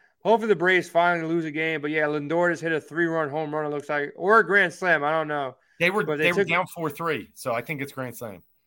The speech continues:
Speaker 1: Yeah, so, yeah, he just hit a grand slam to put them up three. So I'll
Speaker 2: What
Speaker 1: take
Speaker 2: color is his
Speaker 1: that.
Speaker 2: hair?
Speaker 1: What color is his hair? He's wearing a do-rag, so I can't really
Speaker 2: <laughs> All
Speaker 1: tell
Speaker 2: right,
Speaker 1: right
Speaker 2: all
Speaker 1: now.
Speaker 2: right.
Speaker 1: I can't really tell right
Speaker 2: 'Cause
Speaker 1: now,
Speaker 2: I might
Speaker 1: but
Speaker 2: do
Speaker 1: I,
Speaker 2: that. I
Speaker 1: I'll
Speaker 2: might do
Speaker 1: take a
Speaker 2: that
Speaker 1: do-,
Speaker 2: for
Speaker 1: I'll
Speaker 2: myself.
Speaker 1: take a do-rag over, over blue,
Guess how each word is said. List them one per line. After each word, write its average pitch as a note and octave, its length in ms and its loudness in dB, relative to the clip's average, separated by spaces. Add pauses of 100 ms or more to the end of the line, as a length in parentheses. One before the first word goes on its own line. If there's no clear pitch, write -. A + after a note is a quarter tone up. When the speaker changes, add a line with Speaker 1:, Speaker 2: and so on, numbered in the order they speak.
(140)
Speaker 1:
Yeah, F3+ 300 6
so, D#3+ 180 -2
yeah, D#3+ 280 2
he C#3+ 80 -4
just F3 160 -8
hit G3+ 100 2
a F3+ 80 2
grand E3+ 420 2
slam D3+ 720 0
to D3 100 -12
put D#3+ 200 -8
them D3 200 -4
up D3+ 180 -4
three. C#3 360 -2
So C3 420 -4
I'll D#3+ 120 0
Speaker 2:
What D#3+ 80 0
Speaker 1:
take E3 200 4
Speaker 2:
color A3+ 180 6
is C#3 100 6
his C#3 120 4
Speaker 1:
that. G3+ 60 0
Speaker 2:
hair? F3 280 -4 (1300)
Speaker 1:
What E3+ 140 -4
color F#3+ 220 2
is F#3 80 -2
his F3 80 -2
hair? G3+ 100 8
He's E3+ 100 4
wearing F#3 200 4
a E3+ 100 2
do-rag, D3 460 2
so C#3+ 100 -6
I - 40 -2
can't - 200 0
really D#3+ 100 -2
Speaker 2:
<laughs> D#3+ 80 6
All G#3 140 12
Speaker 1:
tell C#3+ 140 8
Speaker 2:
right, C#3 80 0
Speaker 1:
right C#3 180 -2
Speaker 2:
all C#3+ 140 0
Speaker 1:
now. - 60 -8
Speaker 2:
right. - 80 -6
Speaker 1:
I D3+ 80 2
can't F3+ 280 2
really F3+ 200 4
tell E3 220 4
right C#3+ 180 4
Speaker 2:
'Cause C3+ 100 2
Speaker 1:
now, C3+ 80 4
Speaker 2:
I - 20 4
might A#3 160 8
Speaker 1:
but F#3 120 6
Speaker 2:
do A#3 100 2
Speaker 1:
I, F#3 100 0
Speaker 2:
that. A2 180 -2 (320)
I D#3+ 80 6
Speaker 1:
I'll - 80 8
Speaker 2:
might G#3+ 100 8
do C4 80 4
Speaker 1:
take C4+ 80 4
a C4 60 8
Speaker 2:
that F3+ 80 2
Speaker 1:
do-, C4 200 4
Speaker 2:
for G#3+ 80 0
Speaker 1:
I'll E3+ 140 -2
Speaker 2:
myself. A#3 120 6
Speaker 1:
take C4 160 2
a A#3 80 6
do-rag G#3 640 6
over, F3 460 0
over E3 260 -4
blue, D#3 480 -2